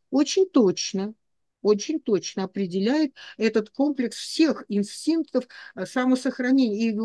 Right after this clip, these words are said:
их видов. Самосохранение, сохранение рода, сохранение коллектива, к-, инстинкт коллективности. Но я вначале использовала, потому что, ну, есть у ко-, у кого-то я встречала инстинкт коллективного, например, у Ильина,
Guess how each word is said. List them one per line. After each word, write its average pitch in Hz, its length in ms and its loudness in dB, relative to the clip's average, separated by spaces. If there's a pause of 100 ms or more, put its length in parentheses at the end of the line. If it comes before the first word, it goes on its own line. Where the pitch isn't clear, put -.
(140)
их 233 160 -2
видов. 202 340 2 (220)
Самосохранение, 254 1080 0
сохранение 233 720 0
рода, 185 680 -2 (220)
сохранение 254 720 2
коллектива, 190 800 -2
к-, 202 140 -6
инстинкт 233 500 0
коллективности. 143 840 -8 (380)
Но 240 80 -2
я 277 160 4
вначале 294 520 -2
использовала, 262 560 0
потому 220 200 -6
что, 226 240 -6 (300)
ну, 262 80 2
есть 277 360 2
у 180 300 -6
ко-, 208 200 -8
у 190 160 -10
кого-то 226 480 -2
я 214 140 -2
встречала 233 580 -4
инстинкт 254 400 -2
коллективного, 208 500 -4
например, 233 380 -2
у 226 120 0
Ильина, 190 760 0